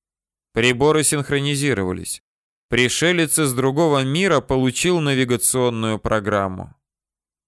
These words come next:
«Теперь нужно ввести коды, чтобы логосы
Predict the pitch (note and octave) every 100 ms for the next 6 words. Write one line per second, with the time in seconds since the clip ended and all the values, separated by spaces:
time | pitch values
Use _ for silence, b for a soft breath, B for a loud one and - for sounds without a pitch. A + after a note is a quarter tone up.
0 | _ _ _ _ _ _ _ _ _ -
1 | A2+ A2+ - C3+ D3 C3 D3 C3 C3+ C3+
2 | C3 C3 C3+ - - C#3+ C3+ - D#3 B2+
3 | G2+ F2+ - _ _ _ - - B2 A2
4 | A#2 A2+ A#2 D3+ C3+ A2 G#2 - G2 -